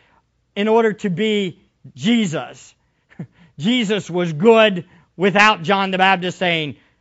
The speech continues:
"You're good." <laughs> But John the Baptist validated or verified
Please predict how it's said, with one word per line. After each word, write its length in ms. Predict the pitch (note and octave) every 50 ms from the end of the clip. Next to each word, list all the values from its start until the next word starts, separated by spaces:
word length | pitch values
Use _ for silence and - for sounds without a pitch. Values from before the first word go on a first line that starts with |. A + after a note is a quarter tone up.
| _ _ _ _ _ _ _ _ _ _ _ _ _ _ _
"You're 220 | - C#3+ F#3+ F#3 F3
good." 540 | D#3 G3+ F3 D3+ B2 A2 G#2+ G#2+ A#2 F3 F3+ -
<laughs> 60 | _ _ _ _ _ _ _ _ _ _ _ _ _ _ _ _ -
But 200 | F3+ A#3 A3+ F#3
John 240 | E3 A#3 A#3+ A#3 A3+
the 80 | A3
Baptist 440 | G#3 A#3 B3+ D4 C#4 G#3+ A3 G#3+ E3+
validated 760 | D#3 D3+ G3 G3+ A3 A3+ G#3+ G#3 F3+ F3+ E3 D#3+ E3+ F3 F3+
or 100 | F3+ F3
verified 840 | F3 F3 A#3+ C4+ C#4 B3 F3+ - - E3+ D#3 D3 D3 D3+ D#3 E3 C#3+